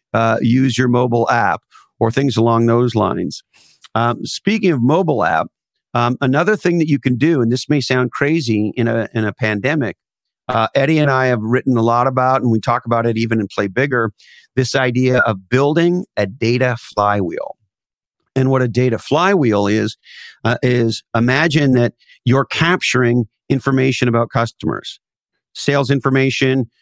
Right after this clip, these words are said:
behavior information, any kind of, um, uh, um, uh, engagement information,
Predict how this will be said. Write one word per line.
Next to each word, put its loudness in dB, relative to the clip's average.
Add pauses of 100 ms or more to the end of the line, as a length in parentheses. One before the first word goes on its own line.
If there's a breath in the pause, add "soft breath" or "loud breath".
(180)
behavior 2
information, 0 (320 soft breath)
any 0
kind 2
of, 0
um, 0
uh, -2
um, -8 (360)
uh, -6 (180)
engagement 0
information, 0